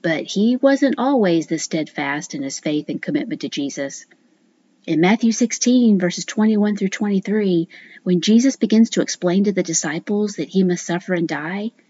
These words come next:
Peter takes him aside and rebukes him, rebukes Jesus to his face.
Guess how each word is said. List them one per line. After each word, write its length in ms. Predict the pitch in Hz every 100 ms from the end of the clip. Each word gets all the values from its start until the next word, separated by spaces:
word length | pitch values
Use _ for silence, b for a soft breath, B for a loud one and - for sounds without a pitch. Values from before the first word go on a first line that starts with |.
| b b b b
Peter 300 | - 254 285
takes 300 | 285 247 -
him 140 | 226 208
aside 580 | 196 196 226 214 202
and 160 | 202 202
rebukes 520 | 202 190 208 233 -
him, 320 | 202 156 135 - _ _ _ -
rebukes 580 | 226 220 220 247 - -
Jesus 580 | 214 233 233 196 175
to 160 | - 220
his 180 | 220 -
face. 640 | 175 185 214 - - -